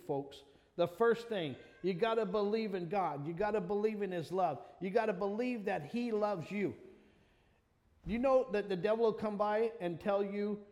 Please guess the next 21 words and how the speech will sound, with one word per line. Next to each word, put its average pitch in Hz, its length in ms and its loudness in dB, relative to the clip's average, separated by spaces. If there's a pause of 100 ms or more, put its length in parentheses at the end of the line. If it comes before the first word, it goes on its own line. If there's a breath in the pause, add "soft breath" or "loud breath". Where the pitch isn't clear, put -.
(120)
that 165 200 2
God 180 340 0
does 196 260 0
not 208 280 -4
love 196 180 -2
you, 214 160 -6 (600 soft breath)
that 165 240 -4
you 214 120 2
are 165 140 0
not 190 360 -4
worthy, 190 400 -2 (680)
that 160 200 2
God 196 280 2
doesn't 202 360 0
care 208 240 0
about 202 360 -2
you, 208 100 -2
that 175 220 0
you 208 120 -2
can't 208 360 -6
attain 202 580 -4